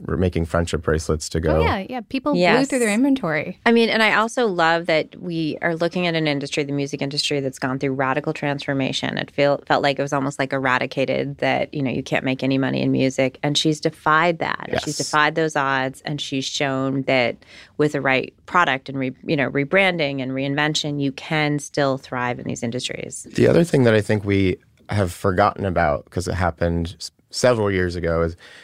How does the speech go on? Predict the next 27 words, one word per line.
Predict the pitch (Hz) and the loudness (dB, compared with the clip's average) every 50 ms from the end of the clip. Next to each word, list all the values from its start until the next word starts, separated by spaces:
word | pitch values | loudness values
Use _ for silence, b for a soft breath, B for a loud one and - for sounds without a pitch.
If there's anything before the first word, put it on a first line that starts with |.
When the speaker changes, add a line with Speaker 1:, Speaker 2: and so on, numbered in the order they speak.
| B B | B B
Speaker 1:
she | - - - 135 | -2 0 0 2
changed | 127 - - 156 160 175 165 135 | 2 2 2 4 4 4 2 2
the | 123 123 | 2 4
way | 123 123 104 | 4 4 4
the | 85 | 2
streaming | - - - - 147 113 87 | -2 -2 0 2 2 2 2
industry | 73 67 67 67 - - - 71 69 | 0 -2 -2 -4 -4 -4 -4 -6 -6
works. | 67 62 64 - - - | -4 -6 -6 -6 -4 -2
I | 87 | 0
mean, | 87 87 | 0 0
she | 87 - - | 0 0 0
wrote | 98 95 101 104 101 | 2 4 4 4 4
an | 98 95 | 4 2
open | 95 92 - - 95 | 2 0 0 0 0
letter | 90 87 85 85 87 87 85 85 b b b b b b - | 0 2 2 2 2 2 0 -2 b b b b b b -6
to | - - 71 | -2 0 2
Apple, | 90 87 - 80 78 82 85 95 101 104 - - _ _ _ | 2 2 2 2 2 2 2 0 -2 -6 -12 -20 _ _ _
basically | - 117 110 - 110 104 - - 95 95 92 92 | 2 2 4 4 2 0 2 2 2 2 2 0
saying | - - 101 98 92 92 | 0 0 0 2 2 2
that | 92 90 | 2 2
artists | - 90 90 92 90 85 - - - | 2 2 2 2 0 -2 -4 -6 -4
needed | 90 92 90 90 90 | -4 -2 -2 -4 -4
to | - 90 | -4 -4
have | 90 87 85 87 82 87 - | -2 0 0 0 -2 -4 -6
more | - 92 87 82 | -4 -4 -4 -2
control | - 87 82 - - 87 87 87 85 | -4 -6 -4 -2 0 2 4 4 4
of, | 82 82 82 87 - | 2 2 0 -4 -8